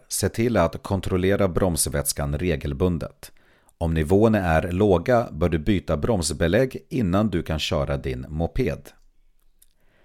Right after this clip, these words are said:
A B S-bromsar är vanligt förekommande på nya mopeder. Antiblockeringssystem är det fullständiga namnet till förkortningen A B S. Det är ett system som oavsett hur hårt du bromsar aldrig låser sig.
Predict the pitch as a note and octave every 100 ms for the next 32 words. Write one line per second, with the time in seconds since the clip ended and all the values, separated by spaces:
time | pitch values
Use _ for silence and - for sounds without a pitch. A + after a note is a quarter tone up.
0 | _ _ _ _ - A#2+ B2+ C3+ - B2
1 | D3+ C3+ C#3+ G#2+ F#2+ F2 E2 G2 A2 F2
2 | F#2+ - G2+ D#2 - D2+ C#2+ C#2+ C#2+ -
3 | E2+ F#2+ F#2+ D#2+ G2 G2 D#2 - C2+ A#1+
4 | G1+ - - - - - - _ - G2
5 | E2+ F#2 D#2+ F2 - F2+ D#2+ D2 - -
6 | F#2+ - A#2+ A2+ G#2+ - F2 D#2 D#2+ -
7 | - - A2 F#2+ - C3 B2+ A#2+ A2+ G#2
8 | D2+ D2+ D2+ D2+ - D2 - - E2 -
9 | D2+ - C#2+ C#2+ C#2 - D#2+ F2 F2+ -
10 | - - - _ _ _ _ _ _ _
11 | E2+ G2 D#2+ E2 D#2+ E2 - F2 - G2+
12 | F2+ - - F2+ E2+ A#2+ G#2+ F2+ - C3
13 | A2+ F#2+ F2 B2+ C#3 - F2 D#2 C#2 C2+
14 | D2 C#2+ C#2 - F#2 C#2+ D2+ D2 D#2+ A#2
15 | A#2 D2 C2+ - -